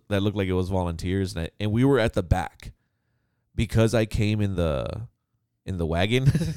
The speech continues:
We were in the very, very back of the caravan.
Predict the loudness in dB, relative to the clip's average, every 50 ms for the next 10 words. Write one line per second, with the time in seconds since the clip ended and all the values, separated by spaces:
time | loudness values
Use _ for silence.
0 | -6 -8 -10 -10 -8 -8 -10 -8 -8 -6 -8 -8 -6 -6 -8 -8 -6 _ -4 -4
1 | -4 -6 _ _ _ _ _ _ _ _ _ _ _ _ 0 2 2 4 4 4
2 | 4 4 2 0 2 2 2 4 4 4 4 4 4 4 4 4 4 2 2 2
3 | 2 0 -2 -4 -8 -16 _ -14 -10 -10 -8 -6 -4 -4 -4 -4 -4 -8 -10 -12
4 | -12 -14 -16